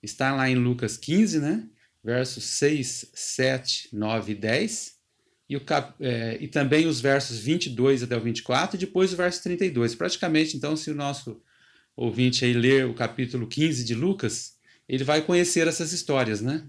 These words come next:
São todas histórias de busca, né, do nosso Deus, né?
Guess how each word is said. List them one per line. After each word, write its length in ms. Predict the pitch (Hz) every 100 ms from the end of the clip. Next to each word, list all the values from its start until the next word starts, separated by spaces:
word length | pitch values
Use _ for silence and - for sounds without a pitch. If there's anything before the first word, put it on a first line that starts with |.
| 131
São 260 | - 135
todas 340 | 131 165 165 156
histórias 460 | 151 151 147 143
de 80 | 127
busca, 460 | 117 151 156 - 113
né, 180 | 123
do 180 | 131 110
nosso 300 | 117 123 123
Deus, 320 | 113 110 104
né? 180 | 98 131